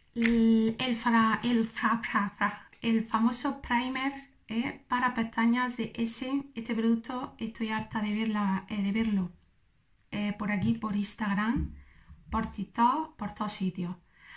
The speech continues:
Así que es, es un producto que está siempre súper agotado porque, bueno, tú esto te lo pones antes de la máscara de pestañas,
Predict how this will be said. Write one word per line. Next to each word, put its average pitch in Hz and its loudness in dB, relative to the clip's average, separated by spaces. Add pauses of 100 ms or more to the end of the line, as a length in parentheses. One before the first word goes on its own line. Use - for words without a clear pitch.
(260)
Así 226 0
que 262 -6
es, 247 -4
es - -12
un 233 0
producto 247 -2
que 240 -2
está 233 -2
siempre 240 -2
súper 214 0
agotado 202 0
porque, 220 -4
bueno, 208 0
tú 226 -4
esto 226 -6
te - -2
lo 233 2
pones 240 2
antes 226 2
de 220 0
la 214 0
máscara 220 -4
de 220 0
pestañas, 233 0